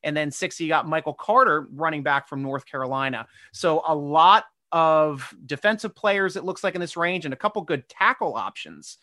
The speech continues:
Uh, so i-, if you got, let's see, the first round, I know, Ben, you went with Najee Harris as your running back. So who are you pairing with Harris in this group?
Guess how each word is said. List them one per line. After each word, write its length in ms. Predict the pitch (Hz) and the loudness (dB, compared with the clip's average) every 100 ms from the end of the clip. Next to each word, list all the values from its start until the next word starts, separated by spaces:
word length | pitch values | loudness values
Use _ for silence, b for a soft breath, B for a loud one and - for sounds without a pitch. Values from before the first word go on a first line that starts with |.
| b b b | b b b
Uh, 240 | 139 143 135 | -2 0 0
so 360 | - 165 147 | -4 -4 -4
i-, 140 | 139 151 | -6 -10
if 460 | 151 139 - 139 160 | -12 -12 -16 -16 -10
you 160 | 226 | -6
got, 540 | 185 196 180 175 - - _ _ _ - | 2 6 6 4 -2 -18 _ _ _ -8
let's 160 | 147 - | -8 -6
see, 160 | 156 139 | -4 -2
the 200 | 135 135 - | -4 -6 -4
first 340 | 208 196 - | -2 -2 -2
round, 400 | 180 175 170 165 | 0 4 4 2
I 200 | 147 151 | 0 0
know, 240 | 151 156 139 | 0 0 0
Ben, 360 | 165 170 151 | 0 0 -2
you 160 | 156 196 | -4 -2
went 560 | 180 170 165 - - _ _ _ - | 2 2 0 -6 -20 _ _ _ -12
with 120 | 135 | 0
Najee 360 | 170 175 143 139 | 4 4 2 2
Harris 300 | 180 165 156 | 4 2 -2
as 120 | 131 | -6
your 100 | 131 | -2
running 300 | 170 196 160 | 0 0 2
back. 300 | 143 131 - | 2 2 -2
So 260 | - 123 - | -12 -12 -8
who 140 | 233 | -6
are 40 | 214 | -4
you 200 | 185 175 | -4 -8
pairing 580 | - 190 185 165 147 139 | -6 -2 0 0 -2 -4
with 140 | 135 | -6
Harris 440 | - 165 143 131 - | -4 -2 -2 -4 -8
in 220 | 139 135 | -10 -8
this 200 | 139 - | -8 -12
group? 520 | 110 110 110 69 | -18 -14 -14 -14